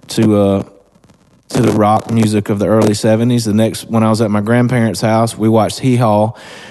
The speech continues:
every Saturday night, and, and they were into, you know, Porter Wagner and Dolly Parton and Merle Haggard and things like that. And then I'd go to school and, and meet friends. And I remember I rapped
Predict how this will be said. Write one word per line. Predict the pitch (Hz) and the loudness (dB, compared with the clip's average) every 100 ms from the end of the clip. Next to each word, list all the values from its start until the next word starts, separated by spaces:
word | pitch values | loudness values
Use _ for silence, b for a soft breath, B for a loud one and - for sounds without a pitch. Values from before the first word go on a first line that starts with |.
| B | B
every | 120 120 113 | 0 2 2
Saturday | - 113 113 107 | 2 2 2 2
night, | 107 107 113 107 - | 2 2 0 -4 -4
and, | 107 107 104 101 - | -2 0 0 -2 -4
and | 107 104 | -2 2
they | 107 | 2
were | 104 | 4
into, | 107 107 98 107 | 2 2 0 -4
you | 98 113 | -2 0
know, | 98 92 101 _ _ - _ | 0 -2 -6 _ _ -20 _
Porter | - 113 107 | 0 2 4
Wagner | 104 110 113 110 | 4 2 2 0
and | 101 | 2
Dolly | 107 107 | 2 2
Parton | 101 123 117 110 123 | 0 2 2 0 -2
and | 104 101 | 0 0
Merle | 104 107 | 2 2
Haggard | 110 110 110 110 | 2 0 0 -2
and | 104 95 92 B B B | -4 -4 -8 B B B
things | - 117 113 | -2 0 2
like | 110 104 | 2 2
that. | 110 117 117 | 2 2 2
And | 113 | 2
then | 123 | 2
I'd | 117 110 | 2 2
go | 120 | 2
to | 113 | 2
school | 107 - 131 135 143 | 0 0 4 4 4
and, | 113 110 | 0 -2
and | 107 107 110 92 | -2 -2 -2 -2
meet | 120 120 | 0 0
friends. | - 120 127 131 113 | -2 0 2 0 0
And | 107 | -2
I | 104 | 0
remember | 127 131 131 120 | 2 2 2 0
I | 117 117 | 2 0
rapped | 123 123 117 - - | 2 2 0 -4 -12